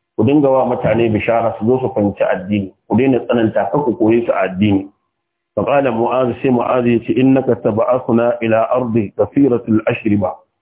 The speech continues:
Kana aiken mu kasar da suna da ababen sha da yawa. Fa ma nashrabu, me za mu sha?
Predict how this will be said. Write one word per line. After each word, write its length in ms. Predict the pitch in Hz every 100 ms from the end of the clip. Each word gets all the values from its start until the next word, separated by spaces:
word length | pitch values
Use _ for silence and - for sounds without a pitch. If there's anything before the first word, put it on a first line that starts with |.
| _ _ _
Kana 240 | 151 151 131
aiken 320 | 135 - 151
mu 160 | 143 127
kasar 300 | 127 123 127
da 140 | 117 110
suna 240 | 147 131
da 140 | 117 127
ababen 340 | 131 113 127
sha 280 | 123 127 113
da 60 | 104
yawa. 240 | 110 107 - - _ _ _ _ _ _ -
Fa 80 | 120
ma 140 | 151
nashrabu, 480 | 143 - 131 131 117
me 160 | 113
za 160 | 117 131
mu 140 | 120
sha? 180 | 101 104